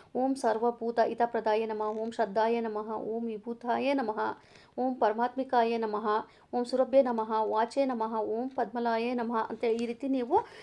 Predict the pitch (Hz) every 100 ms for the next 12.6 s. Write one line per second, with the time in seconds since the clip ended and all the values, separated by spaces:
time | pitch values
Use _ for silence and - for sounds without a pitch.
0 | - 240 240 330 330 294 294 277 262 254
1 | 247 226 233 220 220 226 233 - - 254
2 | 262 240 220 226 - 226 226 - 214 226
3 | 220 226 240 220 226 294 - - - 311
4 | 277 311 277 240 247 - 262 226 220 226
5 | 214 226 220 226 220 226 233 226 240 254
6 | 240 233 220 214 214 208 208 208 214 233
7 | 220 220 214 220 226 226 226 247 254 226
8 | 220 214 220 208 - 220 - - - -
9 | 233 226 226 233 220 233 - 262 320 294
10 | 285 226 220 269 262 233 214 220 214 226
11 | 214 220 220 214 214 226 226 226 - 254
12 | 254 285 311 330 302 214